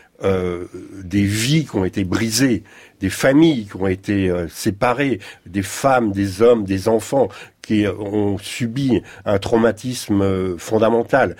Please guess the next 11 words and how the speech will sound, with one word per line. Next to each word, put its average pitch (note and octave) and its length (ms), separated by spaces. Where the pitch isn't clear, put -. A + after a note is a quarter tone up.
Et F#2 40
donc A#2 280
il G#2 60
y A#2 60
a D3+ 120
effectivement G2+ 720
une F2+ 220
charge C3 380
émotionnelle F2 600
dans, A2 540
euh, F2+ 300